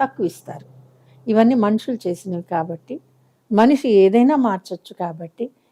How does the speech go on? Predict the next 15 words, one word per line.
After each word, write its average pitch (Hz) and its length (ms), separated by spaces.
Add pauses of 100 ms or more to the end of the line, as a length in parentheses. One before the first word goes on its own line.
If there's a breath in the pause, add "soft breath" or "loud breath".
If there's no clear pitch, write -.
ఏ 214 180 (140)
పద్ధతిలో 220 480
అయినా 196 180 (100)
చూసుకోవచ్చు - 560
కాబట్టి, 170 380 (420)
ఎనిమిది 277 400 (100)
పద్ధతులు 214 420
ఉంటే 196 160 (180)
ఎనిమిది 285 280 (100)
పద్ధతుల్లో 214 520 (120)
మీ 185 100 (100)
పేరు 190 180 (120)
ఒకలాగా 175 380 (120)
రాదు 190 400
కాబట్టి 202 440